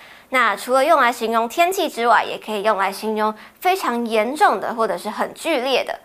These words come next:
A severe injury就是一个很严重的伤势，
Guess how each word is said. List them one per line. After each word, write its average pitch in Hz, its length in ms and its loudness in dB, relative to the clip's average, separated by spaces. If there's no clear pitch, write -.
A - 80 -8
severe 208 480 -2
injury 247 540 0
就 214 140 -8
是 190 100 -8
一 202 60 -8
个 190 100 -4
很 185 160 -6
严 196 220 -6
重 220 160 -2
的 196 80 -6
伤 302 260 0
势， 294 280 -6